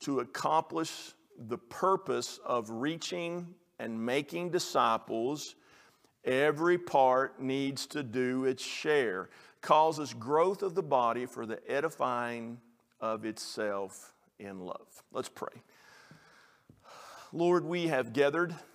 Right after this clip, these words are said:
online and in person to worship you. We desire to be drawn closer to you. Lord, I, I heard a song yesterday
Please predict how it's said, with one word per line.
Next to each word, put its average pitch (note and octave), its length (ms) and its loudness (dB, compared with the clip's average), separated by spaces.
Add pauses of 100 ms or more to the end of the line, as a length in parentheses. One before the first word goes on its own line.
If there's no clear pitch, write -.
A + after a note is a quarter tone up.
(800)
online B2+ 760 0 (140)
and B2 200 -6
in A2 120 -8
person C#3+ 480 -2
to B2+ 120 -10
worship A2+ 540 -6
you. G#2+ 340 -8 (1400)
We E3 520 -4 (1160)
desire A#2 760 -2 (960)
to B2+ 100 -14
be A#2 220 -6
drawn C3 420 -2
closer A#2+ 400 -8
to - 160 -14
you. G#2 300 -12 (1900)
Lord, C#3 260 2
I, A#2 200 0
I A2+ 80 -8
heard A#2+ 120 -2
a A2 40 -6
song C3 380 -2
yesterday G#2+ 760 -6